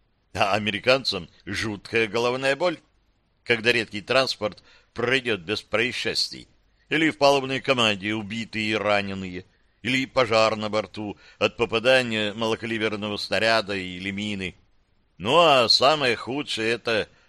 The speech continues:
рыбку поймать. Для парохода типа «Либертос» не смертельно, но уж веселье для команды не пожелаешь и врагу.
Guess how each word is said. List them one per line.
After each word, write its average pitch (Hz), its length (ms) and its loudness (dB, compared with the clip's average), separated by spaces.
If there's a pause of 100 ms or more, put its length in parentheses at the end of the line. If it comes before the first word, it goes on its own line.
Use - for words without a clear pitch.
(200)
рыбку 101 400 -6
поймать. 104 600 -4 (440)
Для 117 160 0
парохода 147 460 2
типа 135 500 2
«Либертос» 131 640 -4 (460)
не 160 180 -2
смертельно, 139 840 -2 (520)
но 104 160 2
уж 101 160 -4
веселье 165 760 0
для 139 140 -4
команды 143 560 -2
не 107 140 -2
пожелаешь 104 640 0
и 107 40 -6
врагу. 85 380 -8